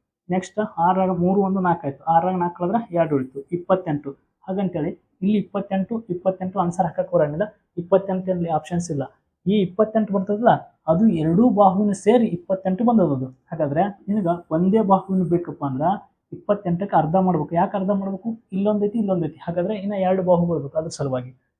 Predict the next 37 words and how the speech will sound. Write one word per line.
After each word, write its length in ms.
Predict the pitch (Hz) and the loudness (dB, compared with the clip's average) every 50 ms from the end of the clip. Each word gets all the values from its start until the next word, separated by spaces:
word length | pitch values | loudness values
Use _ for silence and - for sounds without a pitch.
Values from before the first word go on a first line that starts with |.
| _ _ | _ _
ಎರಡು 140 | 151 156 165 | 0 0 2
ಒಂದ್ಲೆ 200 | 170 175 190 196 | 2 2 2 2
ಎರಡು, 340 | 202 196 196 220 226 - _ | 2 2 2 0 -4 -6 _
ಎರಡು 160 | - 156 156 160 | -6 -4 -2 -2
ಒಂದ್ಲೆ 180 | 165 175 180 | 0 2 4
ಎರಡು, 260 | 185 185 185 208 202 | 4 4 4 0 -4
ಎರಡು 280 | 185 170 165 160 160 160 | -6 -4 -2 -2 -2 0
ನಾಲ್ಕಲೆ 400 | 160 156 156 190 180 170 - - 170 | -2 -4 -2 -2 -2 -2 -2 -6 -6
ಎಂಟು. 260 | 170 160 147 - 135 | -6 -6 -6 -10 -16
ಹಾಗಾದ್ರೆ 400 | - - 156 151 160 156 180 202 | -8 -8 -2 -2 -2 -2 -2 -6
ಹದಿನಾಲ್ಕು 480 | - - 143 151 160 175 - 180 - 160 | -6 -6 -12 -2 2 2 2 2 -2 -10
ಮೀಟರ್ 200 | 156 - 190 180 | -14 -12 -8 -6
ಬಂತು. 240 | 151 143 - 135 135 _ _ _ _ _ _ _ _ _ _ _ _ _ _ - | -6 -6 -8 -12 -20 _ _ _ _ _ _ _ _ _ _ _ _ _ _ -8
ಹದಿನಾಲ್ಕು 320 | 147 160 202 196 202 208 | -2 0 0 0 0 -4
ಮೀಟರ್ 140 | 196 208 214 | -6 -4 -2
ಬಂತಾ? 220 | 214 214 214 254 247 240 - _ _ _ _ _ - | -2 0 2 0 0 0 -2 _ _ _ _ _ -4
ಹಾಗಾದ್ರೆ 320 | 143 151 147 160 170 165 | -2 0 0 0 0 0
ರೈಟ್ 200 | 160 180 190 190 | 0 0 0 -2
ಆನ್ಸರ್ 260 | 202 190 - - 185 | -4 -4 -2 -4 -4
ಏನಪ್ಪ 200 | 185 175 175 - | -4 -4 -4 -2
ಅಂದ್ರ 160 | 170 175 208 269 262 - _ _ 165 156 | -2 0 0 -2 -2 -4 _ _ -4 -4
ಆಪ್ಷನ್ 280 | 156 156 - 185 180 | -4 -4 -8 -10 -10
ಸಿ. 400 | 175 - 175 147 143 - _ _ _ _ _ _ _ 180 | -10 -8 -10 -12 -12 -14 _ _ _ _ _ _ _ 0
ಈ 180 | 202 220 190 | 0 2 2
ಬಾಹು 360 | 190 196 190 185 - 190 175 | 4 2 2 2 2 2 2
ಹದಿನಾಲ್ಕು 320 | 165 151 170 170 165 - 151 | 2 2 0 -2 -2 -2 -6
ಇರ್ತದ, 220 | 151 - 170 185 226 226 - _ 170 | -6 -4 -2 -2 -2 -4 -4 _ -2
ಇದನ್ನು 200 | 175 190 220 - | 0 0 2 0
ಹದಿನಾಲ್ಕು 360 | - 151 156 165 156 156 - | 0 -2 -2 -4 -4 -4 -6
ಇರ್ತದ. 340 | - - 139 139 143 - 180 | -10 -10 -10 -10 -4 0 2
ಈ 80 | 175 | 2
ಒಟ್ಟು 260 | 170 160 165 - 196 | 2 2 -2 -4 -4
ಕೂಡಿಸಿ 320 | - 202 190 190 - - 185 | -2 -2 -2 -2 -4 -4 -6
ನೋಡ್ರಿ, 160 | 185 190 214 220 - _ 156 | -4 -4 -6 -8 -10 _ -14
ಹದಿನೆಂಟು, 340 | 151 160 190 190 185 - | -6 -4 -4 -4 -4 -4
ಹದಿನೆಂಟು, 340 | 165 160 165 185 180 175 175 | -6 -4 -4 -4 -6 -4 -4
ಮೂವತ್ತಾರ, 380 | 180 185 190 190 190 208 208 | 0 2 2 2 2 2 2